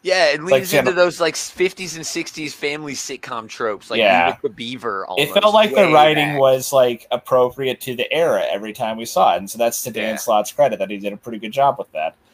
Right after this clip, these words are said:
Speaker 2: Um, the backup issues were pretty fun too.
Speaker 1: Okay, good.
Speaker 2: Um,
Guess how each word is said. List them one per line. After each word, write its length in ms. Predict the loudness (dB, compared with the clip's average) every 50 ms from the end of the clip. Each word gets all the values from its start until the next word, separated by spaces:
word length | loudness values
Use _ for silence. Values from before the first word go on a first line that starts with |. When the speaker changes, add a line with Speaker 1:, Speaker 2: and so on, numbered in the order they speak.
| _ _ _ _ _ _ 2
Speaker 2:
Um, 480 | 4 6 6 4 4 4 2 0 -2 -8 _ _ _ _ _ _ _ _ _ _ _ _ _ _ _ _ _ _ _ -20 _ _ _ _ _ _ _ _
the 80 | -2 2
backup 460 | 4 6 6 6 6 4 4 4 0
issues 400 | -2 -2 -2 -2 -2 -2 -2 -2
were 80 | -6 -6
pretty 260 | -4 -6 -4 -4 -6
fun 340 | -2 0 0 0 0 -2 -6
too. 400 | -8 -8 -6 -6 -4 -4 -6 -8 -10
Speaker 1:
Okay, 360 | -8 -8 -6 -6 -6 -8 -12 _
good. 120 | -2 2
Speaker 2:
Um, 480 | 4 4 6 4 4 2 2 0 -4